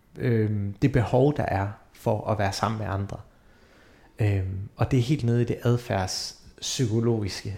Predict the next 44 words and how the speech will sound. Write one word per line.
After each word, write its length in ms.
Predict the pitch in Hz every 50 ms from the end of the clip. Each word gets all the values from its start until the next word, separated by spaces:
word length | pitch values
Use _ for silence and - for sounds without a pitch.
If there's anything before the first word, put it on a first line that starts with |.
| -
Altså, 220 | - 120 104 - 110
at 220 | 90 101 107 117
vi 120 | 120 131 127
er 140 | - 117 131
flokdyr. 640 | 139 - - 123 120 120 - - - - 113 101 104 101 -
Vi 60 | 120 110 -
vil 100 | - - -
gerne, 400 | 123 107 110 123 131 135 127 123 - - - - - - - - - - - - -
øhm, 540 | - 117 113 110 107 104 101 101 101 98 107 123 -
vi 140 | 135 117
vil 160 | 113 120 123 123
gerne 320 | - 113 113 127 139 131
samles, 640 | - - - 110 123 143 156 165 - - - - - -
og 120 | - 127 127
vi 80 | 123 120 -
vil 100 | 139 127 -
gerne, 400 | - 135 127 135 147 151 139 120 - -
øh, 200 | 123 117 113 110 113 - - - - - - - - -
mærke 400 | 131 127 117 117 131 131 - 139
hinanden. 640 | 123 - - 147 117 104 107 113 117 127 131 127 127 -
Og 140 | - 127 123
jeg 100 | 117 -
tror, 240 | - - 135 127
at 100 | 123 120
det 60 | - 131
er 40 | 123
det, 160 | 131 135 131
der, 220 | 147 127 117 113 113 110 - - - - - - - - - - - - - - -
øh, 320 | - 120 117 113 110 110 101
at 180 | - 117 113 -
den 140 | 135 120 110
her 140 | 113 120 110
tid 260 | - - - 147 127
måske 360 | 120 113 104 - 131 120 117
også 160 | 110 110 - -
afspejler, 500 | 110 - 107 - - - 110 101 104 -
at 180 | - 120 - -
det 60 | 135
er 60 | 120
netop 340 | 117 117 117 123 120 - -
det, 120 | 127 117
som 180 | - - 110 107
teaterrummet 760 | - - - 131 165 156 - 110 - - 107 104 101 98 98
kan. 300 | - - 98 98 104 113